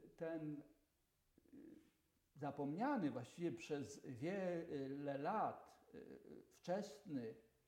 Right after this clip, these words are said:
e, obraz Matejki wiąże się z pewnym bardzo, e, e, bardzo ciekawy sposób il-, ilustrujący jego postawę epizodem. E,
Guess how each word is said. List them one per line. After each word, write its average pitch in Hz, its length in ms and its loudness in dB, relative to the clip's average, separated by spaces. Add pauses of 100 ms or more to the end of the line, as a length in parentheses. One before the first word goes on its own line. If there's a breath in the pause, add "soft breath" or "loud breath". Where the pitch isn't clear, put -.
(580)
e, - 40 -12 (120)
obraz 156 420 2
Matejki - 840 -4 (600 soft breath)
wiąże 226 420 2
się 269 140 -2
z - 60 -12
pewnym 262 300 2
bardzo, 214 720 4
e, - 40 -6
e, 151 1120 -4 (120)
bardzo 196 520 -2 (300)
ciekawy 214 380 -2
sposób 226 500 0 (680 soft breath)
il-, 151 180 -2 (100)
ilustrujący 180 800 2
jego 214 220 8
postawę 208 560 2
epizodem. 190 680 2 (1040)
E, - 880 -16